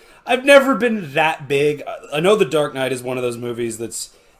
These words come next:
ingrained in pop culture, but I don't know. It, it's kind of a seven out of ten for me, 'cause it's, it feels like ostensibly three different movies stitched together, and at least two of them are pro-Bush propaganda.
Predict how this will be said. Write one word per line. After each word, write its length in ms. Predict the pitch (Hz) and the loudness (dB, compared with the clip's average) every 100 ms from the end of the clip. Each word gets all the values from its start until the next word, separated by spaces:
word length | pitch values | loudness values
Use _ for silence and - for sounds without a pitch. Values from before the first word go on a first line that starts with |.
| _ - 143 135 | _ -20 -20 -12
ingrained 600 | 135 139 123 143 143 143 | -8 -6 0 2 2 2
in 140 | 135 127 | -2 -2
pop 320 | 143 123 - | 0 0 -2
culture, 400 | 127 120 - 117 | -6 -6 -6 -8
but 140 | 120 - | -8 -4
I 100 | 180 | 0
don't 160 | 185 175 | 2 2
know. 120 | 147 | 2
It, 100 | 151 | 0
it's 400 | 175 190 - - | -4 -4 -2 2
kind 160 | 220 | 2
of 60 | 220 | 2
a 40 | |
seven 340 | 170 185 160 170 | 2 2 2 2
out 100 | 160 | 0
of 120 | 139 | 0
ten 220 | 143 131 | 0 -2
for 100 | 143 | -2
me, 160 | 151 156 | -2 -2
'cause 160 | 151 | -2
it's, 160 | 156 151 | -4 -2
it 160 | 170 - | -4 -2
feels 180 | 165 | 0
like 140 | 170 156 | 0 0
ostensibly 400 | 156 151 147 147 | -2 -4 -6 -8
three 380 | - - 139 135 | -8 -8 -6 -4
different 340 | 139 - 127 | -4 -6 -10
movies 320 | 127 127 127 | -8 -8 -6
stitched 360 | - - - - | -6 -6 -10 -10
together, 440 | 117 123 131 131 - - | -10 -10 -8 -10 -14 -6
and 140 | 135 135 | -4 -4
at 100 | 127 | -4
least 260 | 131 - | -8 -6
two 160 | 131 127 | -6 -6
of 100 | 123 | -6
them 160 | 123 | -6
are 80 | 127 | -6
pro-Bush 560 | 127 135 123 117 117 - | -6 -6 -4 -4 -6 -6
propaganda. 720 | 123 110 113 117 139 151 | -6 -6 -8 -6 -2 -2